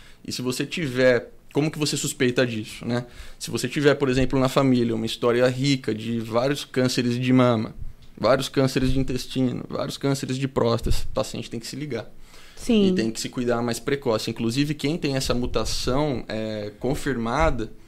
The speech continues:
Speaker 1: através de teste genético, tem que iniciar o rastreio pra câncer de próstata a partir dos quarenta anos.
Speaker 2: Era até isso que eu ia perguntar, porque tem um exame que é esse rastreio, né? Eu, eu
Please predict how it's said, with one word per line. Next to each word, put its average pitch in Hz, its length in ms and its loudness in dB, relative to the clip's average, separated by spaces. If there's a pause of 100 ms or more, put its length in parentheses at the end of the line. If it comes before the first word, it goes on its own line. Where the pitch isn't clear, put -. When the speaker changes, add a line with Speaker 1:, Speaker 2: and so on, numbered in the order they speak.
(140)
Speaker 1:
através 107 400 -2
de 127 80 -8
teste 110 260 0
genético, 113 480 -2
tem 127 100 -2
que 123 120 -4
iniciar 123 260 2
o - 20 2
rastreio 120 280 0
pra 120 100 0
câncer 120 240 -4
de 117 80 -2
próstata 113 320 -2
a - 40 -6
partir 117 200 -4
dos 113 100 -10
quarenta 117 360 -2
anos. 113 400 -8 (120)
Speaker 2:
Era 226 180 6
até 240 200 4
isso 294 140 2
que 277 80 2
eu - 20 6
ia 269 60 2
perguntar, 269 420 4
porque 226 240 4
tem 262 180 6
um 285 40 8
exame 247 400 8
que - 80 4
é 226 40 8
esse 220 140 2
rastreio, 240 540 8
né? 202 180 8
Eu, 190 160 6
eu 202 160 4